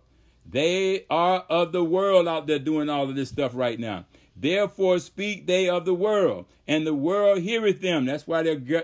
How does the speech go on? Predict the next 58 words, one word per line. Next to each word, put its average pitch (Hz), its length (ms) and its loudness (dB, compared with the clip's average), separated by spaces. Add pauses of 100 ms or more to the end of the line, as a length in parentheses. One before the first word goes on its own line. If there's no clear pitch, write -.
growing 170 320 0
in 165 160 -2
numbers. 170 380 -2
That's 131 160 -6
why 147 140 -4
more 156 200 0
and 160 80 -2
more 160 160 -4
people 160 240 -6
are 147 40 -2
going 160 280 -4
out 165 220 -2
there 160 100 0
with 143 140 -2
their 143 120 -2
signs 156 460 -4
and 147 160 0
whatever 156 340 0
else, 147 200 0
weapons 151 420 -2
and 135 100 -2
whatever 160 280 0
else 170 120 0
they're 135 120 -6
taking 120 340 -6
out 104 180 -6
there. 101 120 -8
They're 127 160 -2
hearing 156 240 -2
that 156 240 -4
call 160 300 0
to 147 120 -6
the 127 80 -6
streets. 147 420 -4 (420)
"We 202 380 -2
are 180 200 2
of 170 160 0
God, 190 340 4
though, 131 280 0 (300)
<clears throat> - 220 -16 (180)
and 151 160 4
he 202 180 0
that 202 200 4
knoweth 190 320 0
God 208 300 2
heareth 202 340 0
us, 208 400 4 (260)
and 147 160 0
he 208 280 -2
that 196 200 2
is 190 140 -2
not 202 260 2
of 180 140 -4
God 190 320 2
heareth 196 400 -2
us 185 220 0
not. 202 440 0 (380)
Hereby 196 720 0